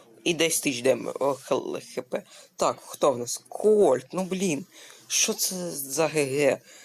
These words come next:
Це просто реально Г Г якесь. Бо, блін, що може зробити Кольт? Нічого.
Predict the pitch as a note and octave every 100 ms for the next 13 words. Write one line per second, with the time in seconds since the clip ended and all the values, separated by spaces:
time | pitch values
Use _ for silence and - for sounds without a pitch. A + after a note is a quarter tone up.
0 | - - D3+ - G3 - E3 D#3+ D#3 D3
1 | C3 C3 C3 F3 G3 D#3 - C#3+ C#3+ -
2 | - - - C#3 D#3 D3 - - - D#3+
3 | E3+ C3+ - F3 G3 E3+ D3 D3+ C#3+ D3
4 | - C3+ B2 C#3 E3 - D3+ B2+